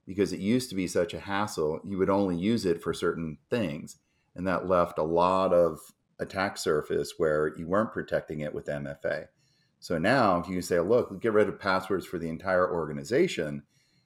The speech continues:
imagine a world where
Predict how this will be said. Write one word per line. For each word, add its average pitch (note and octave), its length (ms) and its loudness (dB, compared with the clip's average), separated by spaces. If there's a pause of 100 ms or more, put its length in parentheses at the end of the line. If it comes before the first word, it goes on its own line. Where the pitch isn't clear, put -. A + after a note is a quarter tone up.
(200)
imagine F2+ 680 -2 (360)
a G2+ 80 -2
world F#2+ 460 4
where E2+ 400 4